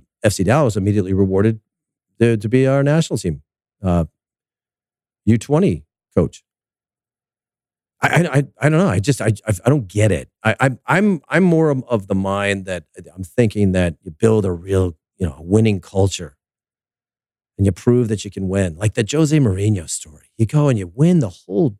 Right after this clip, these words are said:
damn thing with Porto. With one-fifth, one-sixth, one-tenth of the money that some of these other clubs are spending. And that's,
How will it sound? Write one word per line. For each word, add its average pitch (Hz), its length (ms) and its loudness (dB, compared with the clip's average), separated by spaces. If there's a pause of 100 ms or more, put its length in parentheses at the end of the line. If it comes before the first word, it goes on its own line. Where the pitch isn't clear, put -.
(140)
damn 131 220 -10 (260)
thing 156 120 4
with 107 200 -2
Porto. 175 560 -2 (960)
With 165 100 2
one-fifth, 220 680 0
one-sixth, 233 560 -2
one-tenth 240 520 0
of 180 80 -2
the 131 80 4
money 110 220 2
that 95 140 -6
some 113 180 0
of 95 60 -2
these 95 140 -4
other 92 140 -6
clubs 90 240 -4
are 95 60 -10
spending. 92 400 -6 (1200)
And 113 140 2
that's, 147 540 -2